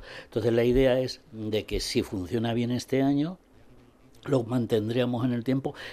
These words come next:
incluso según la cantidad de inscritos se haría dos veces al año en lugar de una. Sería por primavera y otoño, aproximadamente. Hacemos esta en otoño, que vemos que, que tiene aceptación y que puede haber más, pues haremos otra en primavera.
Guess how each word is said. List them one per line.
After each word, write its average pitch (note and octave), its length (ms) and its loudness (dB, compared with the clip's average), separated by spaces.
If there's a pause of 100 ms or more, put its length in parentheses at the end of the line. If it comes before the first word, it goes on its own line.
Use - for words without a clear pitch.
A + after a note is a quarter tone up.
(140)
incluso D3+ 540 2
según A#2 320 0
la A#2 120 0
cantidad G#2+ 460 -6
de A2 100 -6
inscritos A#2 440 -4
se G#2 140 -4
haría A2+ 240 0
dos F#2+ 180 -2
veces G2+ 320 -6
al A2 120 -6
año C#3+ 200 -4
en F#2 60 -10
lugar F#2+ 240 -6
de F2+ 140 -6
una. E2+ 320 -8 (880)
Sería F2+ 300 -10
por E2+ 180 -14
primavera G2+ 720 -6
y G2 120 -8
otoño, E2 420 -12 (100)
aproximadamente. F2 880 -10 (380)
Hacemos G2+ 260 -4
esta A2 160 -4
en A2+ 80 -2
otoño, D#3+ 460 0
que A#2+ 100 -6
vemos A2 280 -4
que, A2+ 380 -6
que G#2 300 -6
tiene G#2 280 -4
aceptación G#2 720 -2 (360)
y G2+ 80 -8
que G#2 100 -2
puede A2 140 2
haber G#2+ 200 2
más, D3 200 -4
pues - 240 -10
haremos F2 340 -12
otra - 180 -10
en D#2 80 -12
primavera. F2 560 -14